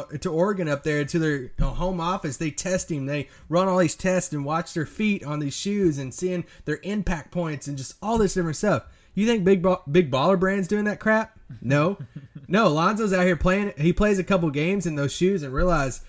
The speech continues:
"Man, this is crappy. Like, my feet might hurt. You know, these shoes are horrible. I don't, I need to start wearing some other crap." So,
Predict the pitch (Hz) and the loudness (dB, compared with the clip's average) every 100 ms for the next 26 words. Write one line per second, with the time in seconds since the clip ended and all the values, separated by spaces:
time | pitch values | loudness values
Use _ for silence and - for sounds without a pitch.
0 | - - 180 220 262 123 - - 165 165 | -10 0 0 0 -2 -6 -6 2 4 4
1 | 156 98 - 131 135 - 185 220 208 277 | -2 -6 -6 -6 -6 0 0 2 2 2
2 | 160 135 127 151 135 - 143 143 147 214 | 0 -2 2 4 4 0 0 2 4 2
3 | - 208 175 139 117 170 311 220 117 104 | 2 0 0 -2 -4 0 2 2 0 -2
4 | - - - - - 233 254 170 254 190 | -10 -12 -14 -6 0 0 2 0 2 2
5 | - 165 156 165 165 165 156 135 190 214 | 2 2 2 2 2 2 4 4 4 4
6 | 170 - 147 135 | 4 6 8 8